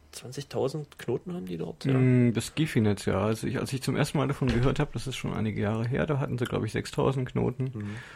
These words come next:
Speaker 2: Und seitdem gibt's ein immer größer werdendes Wachstum.
Speaker 1: Ja, und, und in diesem Projekt werden dann versucht, halt diese ganzen Universitäten zum Beispiel zusammenzuarbeiten und das alles weiterzuentwickeln,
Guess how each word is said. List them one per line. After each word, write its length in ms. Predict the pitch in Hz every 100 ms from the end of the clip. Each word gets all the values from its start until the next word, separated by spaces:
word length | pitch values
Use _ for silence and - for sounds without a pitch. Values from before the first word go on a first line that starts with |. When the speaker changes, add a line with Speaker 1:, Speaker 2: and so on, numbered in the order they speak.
| -
Speaker 2:
Und 80 | 135
seitdem 380 | 123 113 117 113
gibt's 240 | 104 -
ein 240 | 95 101 - -
immer 240 | 117 113
größer 440 | - - 214 123
werdendes 380 | 98 98 101 95
Wachstum. 440 | 113 120 - 107 107 - - -
Speaker 1:
Ja, 120 | 104
und, 420 | 98 104 - -
und 160 | - 110
in 100 | 110
diesem 200 | 113 117
Projekt 320 | 120 - -
werden 100 | 117
dann 120 | 117
versucht, 500 | - 110 123 - - - - - - - - - -
halt 160 | 113 107
diese 140 | 113
ganzen 260 | 110 110 -
Universitäten 560 | 120 107 104 - 156
zum 120 | 135 123
Beispiel 240 | 117 123
zusammenzuarbeiten 920 | - 117 113 120 113 110 107 107 110
und 240 | - 107 101
das 180 | 101 -
alles 280 | 101 104
weiterzuentwickeln, 920 | 101 101 110 - - - 107 107 101